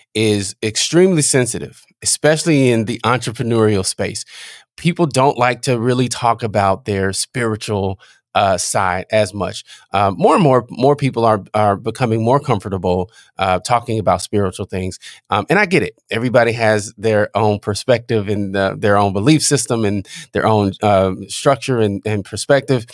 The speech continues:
Uh, but it's an important part of who we are, and we have to care for it. And so,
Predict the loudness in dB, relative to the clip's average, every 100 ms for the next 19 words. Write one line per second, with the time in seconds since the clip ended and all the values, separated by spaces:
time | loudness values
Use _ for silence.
0 | -16 -16 -2 -2 2 2 2 2 2 2
1 | 2 0 0 -2 0 2 2 -2 -6 -2
2 | 2 4 2 -4 _ -20 -12 -2 2 2
3 | 0 -4 -6 -2 -2 -2 -6 0 0 0
4 | -2 -2 0 -2 -6 0 4 4 2